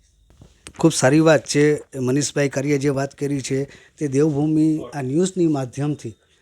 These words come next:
તમામ વૈષ્ણવ પરિવારને આમંત્રિત કરવામાં આવે છે કે તમામ લોકો કથા સમય દરમિયાન પધારે અને કથાનું શ્રવણ કરે.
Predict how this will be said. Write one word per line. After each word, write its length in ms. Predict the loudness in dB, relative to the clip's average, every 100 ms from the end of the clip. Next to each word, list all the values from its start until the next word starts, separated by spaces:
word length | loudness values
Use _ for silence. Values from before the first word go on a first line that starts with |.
| _ -6
તમામ 400 | 0 2 2 2
વૈષ્ણવ 380 | 0 -2 -6
પરિવારને 680 | -6 -6 -6 -6 -6 -8 -10
આમંત્રિત 600 | -8 -8 -6 -4 -4 -4
કરવામાં 460 | -4 -4 -4 -6 -6
આવે 180 | -8 -8
છે 200 | -10 -10
કે 140 | -10
તમામ 460 | -12 -10 -4 -2 -2
લોકો 420 | -2 -6 -6 -8
કથા 400 | -8 -10 -10 -8
સમય 320 | -8 -8 -8 -6
દરમિયાન 440 | -4 -4 -4 -6 -10 -20 _ _ _
પધારે 340 | -8 0 2 2
અને 220 | -2 -8
કથાનું 380 | -10 -10 -8 -8
શ્રવણ 300 | -8 -8 -8
કરે. 220 | -12